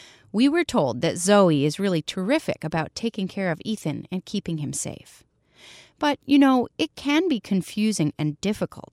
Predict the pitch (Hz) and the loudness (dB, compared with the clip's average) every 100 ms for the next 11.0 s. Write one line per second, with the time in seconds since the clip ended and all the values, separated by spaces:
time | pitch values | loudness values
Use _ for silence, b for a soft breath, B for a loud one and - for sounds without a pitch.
0 | _ - 151 226 220 - 147 165 175 165 | _ -10 -4 0 0 0 -2 2 2 0
1 | 147 139 147 190 196 196 - 185 - 135 | -2 -2 -2 0 0 -2 -6 -6 -6 -8
2 | 151 156 147 143 - 147 143 143 143 139 | -6 -4 -4 -6 -4 -6 -6 -6 -8 -8
3 | - - 233 - - B B B B B | -10 -6 -6 -6 -18 B B B B B
4 | - 269 - 311 - 339 294 - 214 185 | 2 2 4 0 -2 -4 -4 -2 -2 4
5 | 262 370 - 220 160 151 147 143 139 147 | 6 6 2 -4 -4 -4 -4 -4 -6 -10
6 | - 156 160 202 - - 359 285 165 - | -8 -4 -2 -4 -8 -8 -4 -4 -4 -6
7 | 208 202 262 320 247 165 143 151 139 147 | -8 -2 2 2 2 -4 -6 -6 -6 -6
8 | 139 - 156 143 - _ _ _ _ _ | -6 -8 -10 -12 -14 _ _ _ _ _
9 | B B B B 240 262 269 294 - 269 | B B B B 4 4 6 2 0 0
10 | 269 262 240 226 - 208 - 220 220 | 2 0 -2 -4 -6 -8 -6 -6 -6